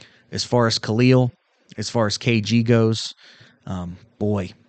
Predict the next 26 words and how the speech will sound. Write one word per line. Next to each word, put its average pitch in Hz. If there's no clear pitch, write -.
those, 104
those 104
are 107
pretty 113
important 101
guys 104
too, 120
and 101
you 98
need 110
'em. 107
But 98
if 104
not, 113
you 107
know, 95
we, 107
we 113
do 151
have 165
a 147
lot 131
of 139
depth 139
at 135
receiver 127